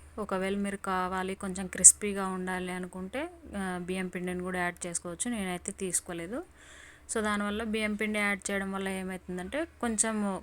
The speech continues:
క్రిస్పీగా వచ్చి పిల్లలు తినడానికి బాగుంటుందన్నమాట. ఆ, చూసారా, ఇక్కడ చూపిస్తున్న విధంగా ఇలా కలుపుకోవాలన్నమాట. మరీ ఎక్కువగా కాదు, మరీ లైట్గా కాకుండా ఇలా కలిపిన తర్వాత, ఆ,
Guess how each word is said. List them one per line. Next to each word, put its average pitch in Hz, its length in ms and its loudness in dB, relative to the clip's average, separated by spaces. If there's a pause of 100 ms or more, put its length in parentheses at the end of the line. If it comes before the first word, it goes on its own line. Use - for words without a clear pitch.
(100)
క్రిస్పీగా 202 600 4
వచ్చి 320 460 -2 (200)
పిల్లలు 214 400 6
తినడానికి 196 520 0
బాగుంటుందన్నమాట. 180 920 0 (680)
ఆ, 208 280 -2 (100)
చూసారా, 220 420 2
ఇక్కడ 208 240 0 (100)
చూపిస్తున్న 196 420 -2
విధంగా 185 540 -2 (260)
ఇలా 202 240 2
కలుపుకోవాలన్నమాట. 185 1000 -2 (480)
మరీ 196 240 2
ఎక్కువగా 185 400 -2
కాదు, 180 220 -2
మరీ 220 260 2
లైట్గా 185 400 0
కాకుండా 180 340 -2
ఇలా 208 220 2
కలిపిన 180 340 -2
తర్వాత, 175 480 -4 (640)
ఆ, 202 320 -2